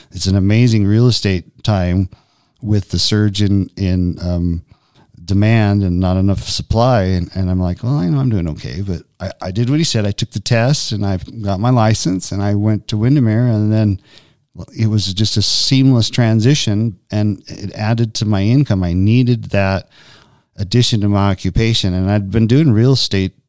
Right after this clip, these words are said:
transactions and construction, real property stuff for twenty years anyway, so it's not out of my skill wheel, but it was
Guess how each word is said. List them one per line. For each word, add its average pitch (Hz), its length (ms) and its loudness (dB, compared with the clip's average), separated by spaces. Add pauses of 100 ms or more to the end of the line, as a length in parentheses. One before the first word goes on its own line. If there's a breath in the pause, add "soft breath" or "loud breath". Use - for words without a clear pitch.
(120)
transactions 95 800 -2
and 87 140 -4
construction, 92 560 -2
real 95 160 0
property 113 360 0
stuff - 260 -4
for 92 140 -10
twenty 101 300 -2
years 101 260 0
anyway, 92 380 -2
so 95 260 -4
it's - 180 -8
not 117 180 -2
out 123 240 -2
of 110 160 -4
my 95 160 -4
skill 143 520 -6
wheel, 87 440 -10 (800)
but 127 360 2
it 113 180 0
was 113 480 0